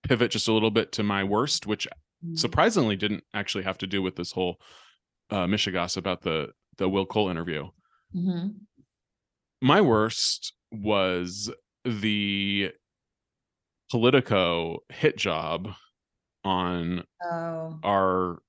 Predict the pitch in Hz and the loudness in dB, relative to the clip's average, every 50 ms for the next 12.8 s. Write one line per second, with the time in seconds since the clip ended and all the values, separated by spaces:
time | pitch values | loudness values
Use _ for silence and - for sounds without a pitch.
0 | _ _ _ _ _ _ - - _ _ _ _ _ _ - 139 185 - - 110 | _ _ _ _ _ _ -20 -20 _ _ _ _ _ _ 2 2 2 4 2 0
1 | - - 120 139 110 92 82 82 78 - - _ _ _ - - 320 - - - | 2 2 2 2 2 0 -2 -2 -4 -4 -8 _ _ _ 2 4 4 4 6 8
2 | 659 807 880 855 807 - - _ _ _ _ _ _ - - 139 160 165 - 175 | 8 8 8 6 4 -4 -14 _ _ _ _ _ _ -2 2 4 4 4 4 0
3 | 175 - - 131 123 123 117 107 - 120 113 107 98 110 113 104 104 107 104 98 | 0 2 2 4 4 4 4 4 4 2 2 2 2 0 0 0 0 0 0 0
4 | 101 98 - - 101 98 101 110 - - - - - - _ - 98 95 90 90 | -2 -2 -2 0 2 2 2 0 -4 -8 -8 -8 -8 -10 _ -6 -2 -2 0 0
5 | 87 85 95 101 101 98 90 - - - 127 131 127 110 - 123 110 113 120 117 | -2 -2 0 0 0 0 -2 -2 2 4 4 4 4 4 4 2 2 2 0 -2
6 | - - 110 110 107 117 135 156 151 - - _ _ _ _ _ _ _ _ _ | 0 0 -2 -2 -2 -4 -4 -6 -6 -6 -10 _ _ _ _ _ _ _ _ _
7 | _ _ _ 98 101 110 113 113 107 107 107 107 104 98 - _ _ _ - - | _ _ _ -4 -2 0 2 2 2 0 0 -2 -4 -8 -12 _ _ _ -8 -2
8 | 107 110 - 98 117 98 90 87 87 90 107 107 98 - _ _ _ _ _ _ | 0 2 2 0 0 -4 -4 -4 -4 -6 -8 -12 -18 -20 _ _ _ _ _ _
9 | _ _ _ - - 110 107 - 113 107 101 98 92 85 95 104 104 107 110 110 | _ _ _ -2 0 0 2 2 4 4 4 4 2 2 2 2 2 4 2 2
10 | 107 104 - 107 101 98 101 101 101 95 - - _ _ _ _ _ _ _ _ | 0 -2 -2 -2 -2 -2 0 -2 -2 -4 -8 -12 _ _ _ _ _ _ _ _
11 | _ _ _ - - - 127 120 98 90 87 85 - 98 92 92 92 - - - | _ _ _ -10 -2 0 0 2 2 0 0 0 0 0 0 0 0 -2 -2 -2
12 | 95 90 - 95 95 92 90 90 90 90 - - 87 101 104 90 | -2 -2 -4 -4 -2 -2 0 0 0 -2 -4 -2 -2 -2 -2 -2